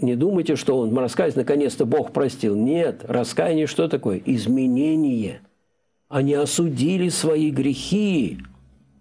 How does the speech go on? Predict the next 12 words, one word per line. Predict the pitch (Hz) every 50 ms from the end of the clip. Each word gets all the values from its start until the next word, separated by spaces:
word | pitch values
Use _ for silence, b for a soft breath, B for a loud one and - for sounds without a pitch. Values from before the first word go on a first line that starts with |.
| _ _ _ -
Они | - 123 139 156
пообещали | 147 165 165 156 160 165 151 - - 170 165 175 170
Богу | 151 175 175 - 196
больше | 165 156 185 196 190 - 202
не | 202 208 202
жить | 196 202 190 190 220 220 214 - - -
так. | - 185 160 104 92 - - - - _ -
Вот | 156 180 175 175
в |
чём | - 170 151 143
раскаяние | 156 156 143 - - 165 160 156 143 143
происходит. | 139 - 131 131 120 - - 113 101 95